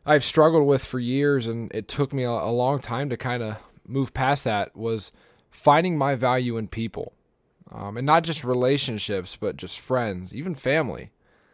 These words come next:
Um, depending on other people's approval, opinions, advice, um, to kinda, you know, navigate my way through life. It's where I found my value. If somebody said something to me,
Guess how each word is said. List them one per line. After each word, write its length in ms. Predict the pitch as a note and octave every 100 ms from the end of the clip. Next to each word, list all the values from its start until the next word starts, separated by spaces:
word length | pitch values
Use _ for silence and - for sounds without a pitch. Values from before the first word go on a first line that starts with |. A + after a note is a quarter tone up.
| _ _ -
Um, 480 | G#2 G#2+ G2+ F#2+ - _ _ _ _ _ -
depending 460 | C3 - E3+ G3
on 160 | F#3 D#3+
other 260 | A#2+ D#3 D3+
people's 580 | - D3 C#3 C3+ B2+ - -
approval, 720 | A2+ D3 D#3 C#3 C#3+ C#3 C3+ _ _ _ _ -
opinions, 800 | - D#3 C#3+ C#3 C3+ C3 - - _
advice, 680 | - G#2 C#3+ C#3 C#3 - - _ _ _ _ _ -
um, 400 | A2 A#2 A2+ G2+ -
to 100 | C3
kinda, 540 | B2 C#3+ D#3 C#3+ A2+ - _ _ _ _ _
you 140 | C3+
know, 320 | B2 A2 G2+ - -
navigate 600 | B2 B2 D3 C#3 C#3 B2
my 160 | B2+
way 240 | B2+ C3+ C#3
through 260 | C3+ B2
life. 400 | C3 C3+ D#2+ - _ _ _ _ _ _
It's 160 | B2+ A#2+
where 120 | D#3
I 100 | D3+
found 260 | C#3+ C#3+ C#3+
my 160 | C3
value. 400 | A2+ A#2+ C#3 A2
If 80 | G2+
somebody 340 | - D3 C#3+ B2
said 260 | - C3
something 360 | - B2+ B2+ A#2+
to 60 |
me, 280 | A#2 A#2 A#2